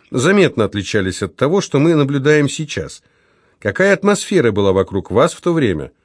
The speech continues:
Я живу в маленьком городе Кузнецке Пензенской области. Когда впервые пришла беременная к врачу, она сказала моей маме при мне,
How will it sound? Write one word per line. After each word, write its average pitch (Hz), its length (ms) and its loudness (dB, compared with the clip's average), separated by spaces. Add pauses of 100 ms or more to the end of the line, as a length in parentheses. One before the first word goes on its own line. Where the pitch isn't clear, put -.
(1080)
Я 170 380 4
живу 165 360 2
в 139 80 -2
маленьком 160 520 2
городе 143 340 2
Кузнецке 147 640 0
Пензенской 139 640 0
области. 78 640 -2 (460)
Когда 107 300 0
впервые 165 440 2
пришла 143 400 2
беременная 147 560 4
к - 80 -12
врачу, 135 580 2
она 135 200 2
сказала 139 440 0
моей 135 240 2
маме 135 500 4
при 117 220 -2
мне, 156 380 2